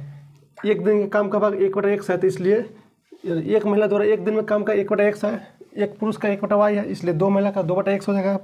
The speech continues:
पाँच पुरुष का पाँच बटा वाई हो जाएगा, ठीक। अब देखिए, सब एक दिन का जो भी काम का भाग और एक दिन, लेकिन इसमें दिया है दोनों मिलकर एक, चार दिन में काम करती है, तो इसलिए जो काम हो रहा है कितना, दिन का एक दिन का चौथा भाग हो रहा है, ठीक।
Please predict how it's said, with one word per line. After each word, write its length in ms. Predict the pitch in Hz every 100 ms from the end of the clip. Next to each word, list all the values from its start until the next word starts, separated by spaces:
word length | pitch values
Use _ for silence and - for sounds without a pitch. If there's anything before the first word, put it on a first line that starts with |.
| -
पाँच 180 | 196 196
पुरुष 160 | 202
का 180 | - 214 - - _
पाँच 200 | 180 180
बटा 120 | 165 180
वाई 200 | 180 190
हो 60 |
जाएगा, 220 | 190 180
ठीक। 260 | 190 233 233 - - -
अब 80 | 143
देखिए, 400 | 156 156 156 -
सब 280 | - 208 - -
एक 200 | 220 214 196
दिन 120 | 214
का 100 | 214
जो 180 | 214 208
भी 140 | 214
काम 240 | 226 226 202
का 160 | 202
भाग 140 | 202 214
और 120 | 202
एक 120 | 202
दिन, 140 | 180 175
लेकिन 180 | 165
इसमें 220 | 175 170 170
दिया 160 | 202
है 200 | 208 175
दोनों 260 | 156 196 208 - 202 -
मिलकर 380 | 185 214 214 208
एक, 140 | 202 - - - -
चार 200 | 202 202
दिन 100 | 208
में 80 |
काम 160 | 202 196
करती 220 | 196 202
है, 120 | 180 175
तो 140 | 170
इसलिए 360 | 165 185 214 214 - - -
जो 100 | 165
काम 220 | 190 208
हो 60 | 208
रहा 100 | 208
है 60 |
कितना, 300 | 208 233 190 143 - - - - - - 139
दिन 240 | 180 208
का 120 | 208
एक 320 | 208 - 214
दिन 120 | 185 208
का 80 | 226
चौथा 340 | - 170 175
भाग 140 | 156
हो 60 | 147
रहा 120 | 143
है, 120 | 139
ठीक। 260 | 143 233 -